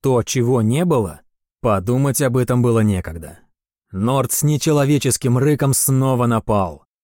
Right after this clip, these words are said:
И дабы не ранить его, Эйден не стал прибегать к магии, ловко отскочил в сторону, нагнувшись под летящим лезвием.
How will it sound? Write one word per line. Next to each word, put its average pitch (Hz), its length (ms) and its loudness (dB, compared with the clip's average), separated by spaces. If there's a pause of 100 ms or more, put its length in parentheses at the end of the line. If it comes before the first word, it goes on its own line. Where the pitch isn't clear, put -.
(320)
И 135 120 0
дабы 139 360 2
не 135 140 2
ранить 143 440 0
его, 90 380 -6
Эйден 151 460 2
не 170 80 4
стал 143 400 -2
прибегать 131 500 0
к - 60 -8
магии, 95 520 -2
ловко 123 520 0
отскочил 120 420 -2
в - 60 -4
сторону, 113 480 0
нагнувшись 123 680 0
под 131 180 -2
летящим 107 560 -2
лезвием. 85 520 -6